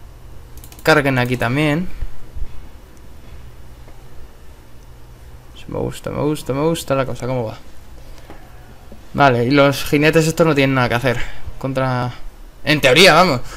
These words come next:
No creo que los jinetes sean aquí, porque los jinetes contra lanzas van mal. De momento ya se ve, están cayendo.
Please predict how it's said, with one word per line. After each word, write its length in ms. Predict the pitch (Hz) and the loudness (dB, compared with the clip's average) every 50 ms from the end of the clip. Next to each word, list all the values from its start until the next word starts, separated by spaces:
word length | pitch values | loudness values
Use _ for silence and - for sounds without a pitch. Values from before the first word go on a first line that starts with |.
| - - - - - | -12 -12 -12 -6 4
No 140 | 139 160 160 | 6 6 10
creo 180 | 170 175 165 | 10 10 10
que 200 | 156 170 165 165 - | 10 8 8 8 6
los 280 | 165 170 170 165 - - | 6 8 10 8 8 8
jinetes 460 | - 170 170 170 170 165 170 156 - | 6 6 6 6 6 8 8 6 8
sean 220 | - 160 156 156 | 8 6 8 8
aquí, 580 | 151 147 143 151 147 143 139 139 135 131 131 123 | 6 4 4 4 4 4 6 4 4 4 2 2
porque 380 | 127 131 131 127 131 127 123 92 71 104 | 2 2 2 4 4 4 4 4 0 -4
los 120 | 127 - | -4 -2
jinetes 300 | - 139 127 131 131 147 | -2 0 0 2 2 0
contra 300 | - - 151 143 - 147 | 0 -2 -4 2 4 4
lanzas 280 | 143 143 147 143 165 165 | 4 4 4 4 2 2
van 140 | 156 147 143 | 2 2 2
mal. 280 | 143 160 160 143 - - - - - - - - - - - | 2 2 2 0 0 -4 -10 -12 -12 -14 -14 -16 -16 -14 -10
De 80 | - 120 | -6 -4
momento 240 | 127 139 147 151 | -2 -2 0 2
ya 140 | 156 151 131 | 2 2 2
se 120 | - 135 135 | 0 -2 -2
ve, 200 | 147 143 123 - - - - - - | -2 -2 -4 -4 -8 -8 -8 -12 -12
están 220 | - - 127 131 | -8 -6 -6 -4
cayendo. 460 | 127 123 131 139 139 139 139 147 180 | -2 -2 -2 -2 -2 -2 -4 -4 -6